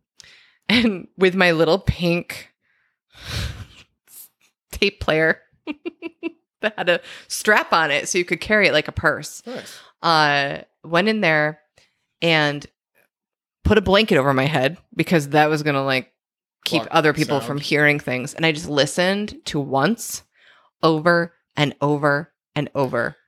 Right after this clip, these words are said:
Speaker 2: You didn't
Speaker 1: again.
Speaker 2: even go to the next song.
Speaker 1: I, well, I, we did. We listened to the whole album at the, at the
Speaker 2: Oh,
Speaker 1: party.
Speaker 2: okay, okay.
Speaker 1: But I don't know what, I don't know what it was about that. I just was like, my heart exploded.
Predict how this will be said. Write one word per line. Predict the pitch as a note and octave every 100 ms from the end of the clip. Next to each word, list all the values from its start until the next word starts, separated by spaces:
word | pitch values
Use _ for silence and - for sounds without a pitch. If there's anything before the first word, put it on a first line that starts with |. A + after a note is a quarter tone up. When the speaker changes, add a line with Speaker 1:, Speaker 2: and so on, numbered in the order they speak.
| _
Speaker 2:
You | B2
didn't | A2+ D3
Speaker 1:
again. | D3+
Speaker 2:
even | C#3+
go | C#3+
to | C#3
the | C3
next | B2 A2+
song. | B2+ C3 F#2 -
Speaker 1:
I, | E3+ D#3+ _
well, | G3 A3+
I, | A3+ -
we | G#3
did. | G3+ C4+ A3 D3
We | E3+
listened | G#3+ A3+ A#3
to | -
the | D3+
whole | D#3+ A#2+
album | C#3+ C#3 C#3+
at | C3+
the, | C3 B2+ A#2 _
at | - -
the |
Speaker 2:
Oh, | D#3+
Speaker 1:
party. | E3+ C3+
Speaker 2:
okay, | B2+ B2 A2+
okay. | A#2 G2+ _ _ _ _ _ _ _
Speaker 1:
But | F#3
I | F3
don't | F#3
know | F3
what, | D3+ D3 - -
I | D#3
don't | D#3
know | D#3
what | C3+ B2
it |
was | D#2 B2 D2 - -
about | C#3+ C3+ C3
that. | C#3 B2 -
I | D3+
just | C#3+ D3 -
was | D3
like, | C#3 B2 -
my | C#3+
heart | - D#3+ C#3+ -
exploded. | D3+ - - - A#1